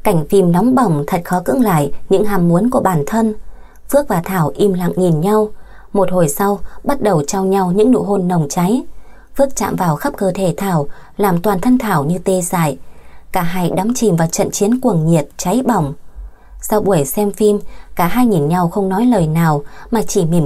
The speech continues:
cười suốt. Có lẽ cảm giác lần đầu đó đã khiến cho hai trái tim, hai thể xác càng thêm có trách nhiệm với đối phương hơn nữa.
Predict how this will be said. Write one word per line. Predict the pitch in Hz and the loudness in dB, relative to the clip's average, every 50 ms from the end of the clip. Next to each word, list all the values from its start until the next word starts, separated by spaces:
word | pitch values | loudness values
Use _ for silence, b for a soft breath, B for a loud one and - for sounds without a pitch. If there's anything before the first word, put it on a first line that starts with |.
| - - | 0 0
cười | - 175 160 143 | 0 0 0 0
suốt. | - - 247 285 330 b b b b b b b b b b - | 0 0 -2 -2 -2 b b b b b b b b b b -4
Có | - 196 190 | -2 -2 -2
lẽ | 196 - - 240 269 294 - | -2 0 0 -2 -2 -2 -2
cảm | - 202 160 147 | -2 0 0 0
giác | 160 - 247 254 254 | 0 0 0 0 2
lần | 226 185 165 147 | 2 2 2 2
đầu | 160 160 151 | 2 2 2
đó | 143 160 160 165 185 247 302 B B B B B B | 2 2 2 2 2 0 -2 B B B B B B
đã | - 226 220 | -2 -2 0
khiến | - - 185 196 202 | 0 -2 -2 -2 -2
cho | - 220 | -2 -4
hai | 196 196 202 190 180 - | -2 -2 -4 -4 -4 -6
trái | - 180 180 240 254 | -6 -4 -4 -2 -2
tim, | 240 226 226 226 214 B B B B B | 0 0 0 0 -2 B B B B B
hai | - 277 277 254 | -6 -4 -2 -2
thể | 247 208 160 - | 0 0 -2 -2
xác | - - 247 262 302 B B B B B B - | -2 -2 -2 -2 -2 B B B B B B -2
càng | 196 180 151 151 | 0 0 0 0
thêm | - 185 180 170 165 | 0 0 2 2 0
có | - 175 170 | 0 0 0
trách | - 190 190 226 | 0 -2 0 0
nhiệm | 202 180 156 - | 2 2 2 2
với | 170 175 | 0 0
đối | 175 180 202 214 - | 0 0 0 -2 0
phương | - 214 190 175 | 0 0 0 0
hơn | 170 175 185 175 170 165 | 0 0 0 2 2 2
nữa. | 175 185 - 285 | 2 2 0 -2